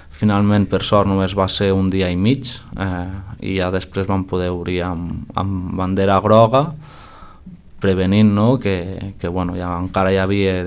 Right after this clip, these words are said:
residus d'aquesta matèria i que per la salut no tenia cap, cap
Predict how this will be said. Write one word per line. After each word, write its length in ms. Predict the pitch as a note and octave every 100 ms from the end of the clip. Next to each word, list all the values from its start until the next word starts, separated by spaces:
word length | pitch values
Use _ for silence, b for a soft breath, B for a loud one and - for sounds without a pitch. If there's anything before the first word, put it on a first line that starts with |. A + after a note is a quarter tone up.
| F2+ G2+ F2+
residus 640 | F#2+ F#2 G#2 G2+ F#2+ G2
d'aquesta 320 | F#2+ G2 -
matèria 540 | G2+ F#2+ G#2 G#2 A2+ A2+
i 80 | A2
que 380 | G2 F2+ E2+ F2+ -
per 80 | F#2+
la 140 | F#2+ F2+
salut 340 | G2 G#2 G#2+
no 140 | G2
tenia 320 | F#2+ G2 G2+ F#2
cap, 300 | G2+ F#2+ - - B B B B B -
cap 340 | G2+ G2 F#2